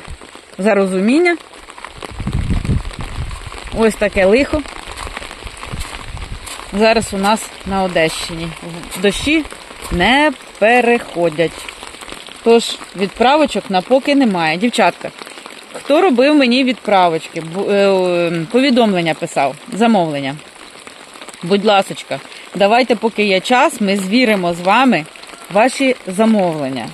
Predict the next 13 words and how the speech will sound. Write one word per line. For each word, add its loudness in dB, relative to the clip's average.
Нагада-, 4
нагадайте 4
мені, -2
тому 2
що -2
я 4
вам 4
говорила: 2
у 2
мене 0
телефон 0
трішки 0
чудосія. 4